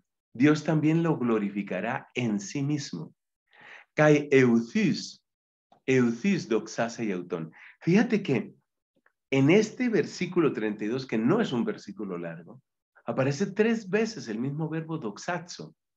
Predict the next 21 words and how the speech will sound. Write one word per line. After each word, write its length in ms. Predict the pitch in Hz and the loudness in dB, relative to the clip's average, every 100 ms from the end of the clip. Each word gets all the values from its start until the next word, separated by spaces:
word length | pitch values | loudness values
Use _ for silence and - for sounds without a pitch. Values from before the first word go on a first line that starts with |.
| _ _ _ _ _ | _ _ _ _ _
Aquí 280 | 110 - 131 | -10 -4 -2
está 340 | 135 - 147 151 | -2 -2 -2 -2
en 120 | 110 | -2
voz 200 | 113 - | -4 -6
pasiva, 560 | 127 - 101 98 131 - | -10 -6 -6 -4 -6 -8
edoxaste. 1000 | 98 90 92 - 107 - - 156 220 - _ _ _ _ _ _ _ _ _ _ - | -6 -6 -8 -6 -6 -6 -6 -6 -6 -10 _ _ _ _ _ _ _ _ _ _ -6
Aquí 320 | 120 - 127 | -4 -2 0
está 400 | 131 - 131 139 | 0 -2 -4 -4
en 160 | 120 101 | -4 -4
tiempo 360 | 104 101 101 113 | -2 -2 -2 -6
futuro, 520 | 104 98 95 95 127 | -8 -6 -6 -4 -6
doxasei. 960 | 98 98 - 117 104 - 170 208 - _ _ _ _ - - | -6 -6 -2 -2 -2 -2 -4 -4 -8 _ _ _ _ -18 -4
Aquí 280 | 110 113 117 | -4 0 -2
está 280 | 117 127 127 | 0 2 2
de 120 | 117 | 4
nuevo 240 | 104 101 | 2 2
en 80 | 113 | 0
futuro, 440 | 110 - 101 110 | -4 -4 -2 0
doxasei. 760 | 101 92 - 110 - 82 71 67 _ _ _ _ _ _ _ _ _ _ _ _ _ _ _ _ _ _ | -2 -6 -4 -4 -4 -12 -14 -16 _ _ _ _ _ _ _ _ _ _ _ _ _ _ _ _ _ _
Son 320 | - - 160 185 | -8 4 6 8
muchos, 680 | 220 233 - 233 - - | 8 6 4 -2 -2 -10